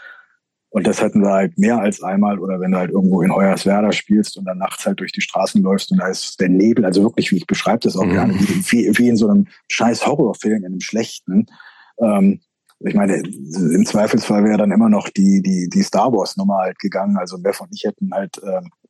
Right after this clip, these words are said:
Speaker 1: Kid in die Mitte genommen und gesagt, das ist unser Gefangener. Äh, hätten wir vielleicht uns da <laughs> rausreden können. Aber nein, es war, war eine sch-, eine spannende Zeit halt.
Speaker 2: Mhm.
Speaker 1: Aber, und wir haben da auch wirklich auf, auf jedem Acker gespielt halt.
Speaker 2: Mhm.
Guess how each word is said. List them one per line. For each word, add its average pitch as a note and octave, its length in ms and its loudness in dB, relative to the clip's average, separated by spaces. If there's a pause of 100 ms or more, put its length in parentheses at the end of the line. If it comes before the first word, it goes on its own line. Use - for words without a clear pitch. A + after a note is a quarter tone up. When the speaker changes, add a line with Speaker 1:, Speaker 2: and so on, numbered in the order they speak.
(920)
Speaker 1:
Kid C3 180 2
in A2+ 100 6
die A2 60 6
Mitte A#2+ 200 4
genommen A#2+ 280 4
und G#2 160 4
gesagt, A2 240 0
das F#2 100 -2
ist G2+ 80 2
unser G2+ 200 4
Gefangener. F#2+ 480 0 (500)
Äh, G3+ 160 2
hätten G#3+ 200 2
wir - 120 2
vielleicht - 360 -2
uns E3+ 280 -2
da G#2+ 120 2
<laughs> - 20 2
rausreden F#2 500 0
können. G2 320 2
Aber F#2 180 0 (400)
nein, D3 220 2
es A#2+ 100 0
war, C3+ 340 0
war B2+ 100 -2
eine C#3 120 0
sch-, - 220 -8 (920)
eine C3+ 140 -6
spannende D3 400 0
Zeit D#3+ 340 -6
halt. - 240 -12 (340)
Speaker 2:
Mhm. G2+ 400 0
Speaker 1:
Aber, A#2 220 2
und A#2 160 2
wir - 120 2
haben B2+ 140 4
da A2+ 100 2
auch G#2 200 -2
wirklich A#2 300 -2
auf, - 160 -8
auf - 180 -8
jedem G2+ 480 2 (540)
Acker - 240 -2
gespielt - 440 -4
halt. - 220 -6
Speaker 2:
Mhm. F2 360 -2